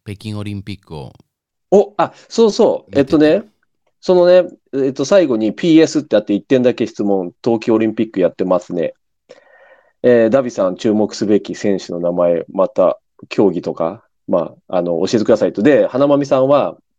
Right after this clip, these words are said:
Speaker 2: 毎日オリンピックを見て泣いていますということだったんで、ダビどうだったん？北京見て。
Speaker 1: うん、さすがに、あのー、僕、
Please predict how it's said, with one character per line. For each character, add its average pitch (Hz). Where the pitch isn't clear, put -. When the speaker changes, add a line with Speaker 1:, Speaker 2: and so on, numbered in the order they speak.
Speaker 2:
毎 113
日 98
オ 104
リ 101
ン -
ピ 110
ッ 101
ク 95
を 90
見 90
て 90
泣 98
い -
て 95
い 90
ま 92
す -
と -
い 110
う -
こ 107
と 101
だ 85
っ -
た -
ん 78
で、 80
ダ 135
ビ 107
ど 131
う 117
だ 90
っ -
た 69
ん？ -
北 110
京 90
見 87
て。 -
Speaker 1:
う 113
ん、 143
さ 90
す -
が 92
に、 92
あ 87
の 82
ー、 -
僕、 87